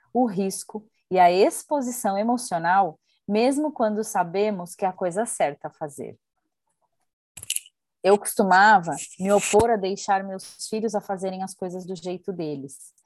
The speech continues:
mas extraí um ensinamento de minha pesquisa que mudou drasticamente meu ponto de vista. E não vejo mais o socorro e a intervenção exagerada na fi-, na vida dos filhos como algo inútil. Agora os vejo como algo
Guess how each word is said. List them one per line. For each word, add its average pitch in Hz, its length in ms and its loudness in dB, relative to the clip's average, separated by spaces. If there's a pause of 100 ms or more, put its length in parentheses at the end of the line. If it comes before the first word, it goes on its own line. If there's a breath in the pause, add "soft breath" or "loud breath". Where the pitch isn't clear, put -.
(220 soft breath)
mas 190 240 2
extraí 208 460 0
um 220 80 -2
ensinamento 185 800 -6
de 170 100 -16
minha 160 220 -10
pesquisa 156 680 -8
que - 160 -14
mudou 180 360 -6
drasticamente 190 1120 0
meu 208 100 -4
ponto 170 380 -12
de 175 140 -10
vista. 143 360 -14 (800 soft breath)
E 170 60 -6
não 180 200 -2
vejo 202 320 -2
mais 185 600 -4 (180 soft breath)
o 196 80 -6
socorro 190 760 0
e 160 80 -2
a 147 60 -4
intervenção 214 920 -2
exagerada 202 800 0
na 156 120 -8
fi-, 165 300 -10
na 165 180 -2
vida 214 280 -2
dos 170 240 -10
filhos 190 400 -4
como 175 320 -4
algo 170 260 0
inútil. 208 480 -4 (640 loud breath)
Agora 185 320 2
os 170 120 -8
vejo 196 360 2
como 185 300 -4
algo 180 320 2